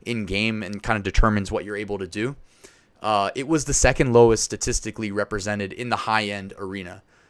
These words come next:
So that meant that, like, basically players playing this class, like, weren't good enough to do what I did, statistically speaking. The only one that was, uh, lower represented was Hunter.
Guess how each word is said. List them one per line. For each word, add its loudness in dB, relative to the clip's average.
So -2
that 8
meant 0
that, 4
like, 2
basically 2
players 8
playing 2
this 0
class, 4
like, 0
weren't 0
good 4
enough 2
to -6
do -6
what -6
I -10
did, -10
statistically 2
speaking. -8
The -4
only -2
one -4
that -10
was, -8
uh, -8
lower 2
represented -4
was -8
Hunter. -8